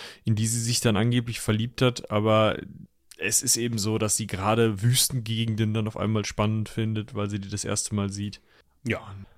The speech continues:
Speaker 2: Ja, wir können jetzt Teile eines Zitates verlesen. Ich glaube, ich muss, wir müssen das jetzt nicht hier ganz, äh, verlesen. Sie sagt auf jeden Fall mal, „Ich habe nie gewusst, was eine Wüste ist, bis ich hierher kam.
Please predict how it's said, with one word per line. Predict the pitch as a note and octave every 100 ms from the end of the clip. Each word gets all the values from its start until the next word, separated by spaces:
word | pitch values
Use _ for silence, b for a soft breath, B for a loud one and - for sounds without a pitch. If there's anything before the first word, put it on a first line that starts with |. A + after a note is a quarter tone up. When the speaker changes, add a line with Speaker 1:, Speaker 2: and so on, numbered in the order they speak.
| -
Speaker 2:
Ja, | A2 -
wir | A#2+
können | C#3+ D3+
jetzt | C#3+ B2+ -
Teile | - A#2 D3 D3
eines | G#2+ B2 -
Zitates | A#2 A#2+ A#2 B2+ D3
verlesen. | - B2 A#2+ A#2+ B2
Ich | A#2
glaube, | A2+ A2
ich | G#2+
muss, | A2+ A#2+
wir | G#2+ G#2+
müssen | A2+ A#2+
das | G#2+
jetzt | G#2
nicht | A2 G2+
hier | G2+
ganz, | F#2+ G#2 C3 - B B B B -
äh, | - - A#1+ G#1+ - - -
verlesen. | - G#2+ G#2+ A#2 A#2 A2+ G#2
Sie | A2
sagt | G#2 G#2 A#2+ -
auf | G#2+ A2
jeden | A2
Fall | G#2+ G#2+ G#2
mal, | G2+ G2+ G#2
„Ich | -
habe | A#2
nie | C#3 F3+
gewusst, | D3 D3+ E3 -
was | B2+ F2
eine | A#2 G#2+
Wüste | A#2+ D3+ -
ist, | G#2+ B2 A2+
bis | A#2
ich | B2+ A#2+
hierher | A2+ G#2 A2+ B2+
kam. | - A#2+ A#2 A#2